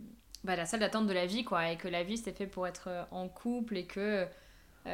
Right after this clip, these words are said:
Speaker 2: non,
Speaker 1: quand
Speaker 2: je
Speaker 1: on
Speaker 2: suis
Speaker 1: est,
Speaker 2: pas,
Speaker 1: c'est,
Speaker 2: alors
Speaker 1: quand on
Speaker 2: là,
Speaker 1: est
Speaker 2: je suis,
Speaker 1: seul, on a
Speaker 2: je,
Speaker 1: ce statut,
Speaker 2: ah, je
Speaker 1: euh,
Speaker 2: suis pas du tout,
Speaker 1: eh ben, je, j'allais
Speaker 2: parce
Speaker 1: demander
Speaker 2: que,
Speaker 1: ton avis.
Speaker 2: ah ben non, parce que moi, j'ai eu une vie que j'estime être, euh, avoir été, enfin,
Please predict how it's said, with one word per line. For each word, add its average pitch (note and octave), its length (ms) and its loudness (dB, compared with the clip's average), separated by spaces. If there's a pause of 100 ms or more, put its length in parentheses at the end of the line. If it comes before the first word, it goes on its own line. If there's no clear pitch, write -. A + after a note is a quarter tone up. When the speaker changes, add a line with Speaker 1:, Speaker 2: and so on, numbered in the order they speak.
Speaker 2:
non, - 80 4
Speaker 1:
quand G3+ 100 4
Speaker 2:
je G#3 60 -4
Speaker 1:
on G3+ 60 0
Speaker 2:
suis G#3 120 2
Speaker 1:
est, G#3 40 2
Speaker 2:
pas, G#3 60 4
Speaker 1:
c'est, G3+ 160 4
Speaker 2:
alors G3+ 200 2
Speaker 1:
quand G3+ 80 4
on G#3+ 60 6
Speaker 2:
là, G#3 60 6
Speaker 1:
est G3+ 40 4
Speaker 2:
je G3 60 2
suis, - 120 4
Speaker 1:
seul, B3+ 260 4
on G3 120 0
a F#3+ 60 -2
Speaker 2:
je, - 60 -6
Speaker 1:
ce G#3 80 -2
statut, A#3 680 0
Speaker 2:
ah, A3+ 100 6
je A3+ 100 4
Speaker 1:
euh, - 20 4
Speaker 2:
suis A#3+ 180 0
pas A#3 140 -2
du A3 140 -4
tout, A3+ 220 -8
Speaker 1:
eh G3 80 0
ben, F#3+ 240 0
je, G3 200 -2
j'allais G3+ 180 0
Speaker 2:
parce G3 60 -2
Speaker 1:
demander G#3+ 240 0
Speaker 2:
que, - 60 -2
Speaker 1:
ton G#3 100 0
avis. F#3 300 0
Speaker 2:
ah A#3 100 4
ben A3 180 2
non, B3 160 2
parce G3 160 -4
que - 80 -8
moi, G3 160 -4
j'ai G3+ 160 -6
eu F#3 80 -4
une F#3 220 -4
vie G3 200 -10
que F#3 100 -14
j'estime F3+ 600 -10
être, F3+ 320 -12
euh, F3 240 -8 (720)
avoir F#3 220 -4
été, F3 640 -10 (280)
enfin, F#3 160 -6